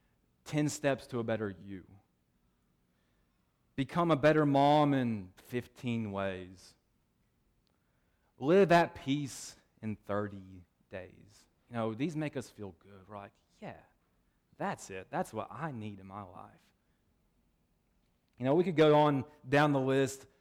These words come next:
and just, of all these just titles of all these different things, but these sell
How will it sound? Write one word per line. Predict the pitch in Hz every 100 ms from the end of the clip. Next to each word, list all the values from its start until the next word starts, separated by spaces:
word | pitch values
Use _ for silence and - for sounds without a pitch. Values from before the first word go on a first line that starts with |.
| _ -
and | 123
just, | 123 123 - _ _ _ _ _
of | 120
all | 127 127
these | 123 110
just | 101 107 - _ _ _ _ _ _ _ _ _ _
titles | - 110 110 87 87 _ _ _ _ _ _ _ _ _ _ -
of | 104
all | 110 113
these | 104
different | 104 104 95
things, | 104 104 101
but | 92 107 - _ _ _ _ _ _ _ _ _ _ _ _ _ _ _ _ _ _ _ _ _ _ _ _ _ _ _
these | 123 156
sell | - - 165 170 151 135